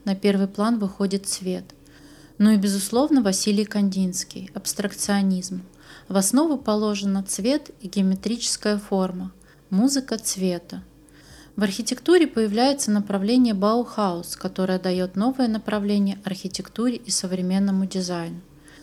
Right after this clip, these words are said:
В России появляется русский авангард, действительно уникальное направление в архитектуре, вдохновившее впоследствии множество архитекторов и дизайнеров. Казимир Малевич в тысяча девятьсот пятнадцатом году пишет свой «Черный квадрат»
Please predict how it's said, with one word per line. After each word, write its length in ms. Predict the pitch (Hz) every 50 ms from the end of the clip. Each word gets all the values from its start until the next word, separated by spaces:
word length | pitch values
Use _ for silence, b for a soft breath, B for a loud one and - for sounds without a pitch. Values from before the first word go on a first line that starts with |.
| B B B B B
В 80 | 202
России 400 | 196 208 208 202 - - 311 330
появляется 760 | 330 330 - 214 208 196 196 196 190 190 185 190 - - 196 196
русский 340 | 240 294 294 - - 254
авангард, 580 | 240 226 214 220 214 208 196 185 175 170 170 - - - - - - -
действительно 560 | 202 202 196 - 285 320 - - 262 254 254
уникальное 560 | 262 262 269 269 269 226 202 190 180 180 180
направление 680 | 180 180 185 - - 190 180 175 180 180 180 175 175 175
в 40 | 175
архитектуре, 800 | 180 185 - - 175 - - - - - - 240 262 262 254 254 B B B B B B B B B B
вдохновившее 800 | 190 190 214 196 - 226 226 233 269 320 330 - - - 269 262
впоследствии 800 | 262 - 254 240 - - - 226 226 226 - - - - 202
множество 640 | 196 190 185 196 220 233 220 202 - - - - - -
архитекторов 800 | - 185 185 - - 185 190 - 240 262 269 - - 220 214 208 - - - -
и 60 | - 262
дизайнеров. 640 | 254 247 202 185 185 180 180 180 180 175 180 175 - - - - - - - - - - - - - -
Казимир 420 | - 220 202 220 240 247 294 302
Малевич 540 | 269 226 208 202 233 269 294 269 254 - -
в 80 | -
тысяча 460 | - - 269 294 285 285 254 - - 202
девятьсот 480 | 202 208 196 196 - 254 262 262 -
пятнадцатом 640 | - 208 - 214 220 233 233 - - - 208 202 202
году 280 | 190 202 196 196 247 254
пишет 380 | 254 - 226 214 - 208 196
свой 200 | - - 202 202
«Черный 400 | 202 - 220 226 226 226 226 214
квадрат» 640 | 214 - - 220 214 202 196 185 180 175 - -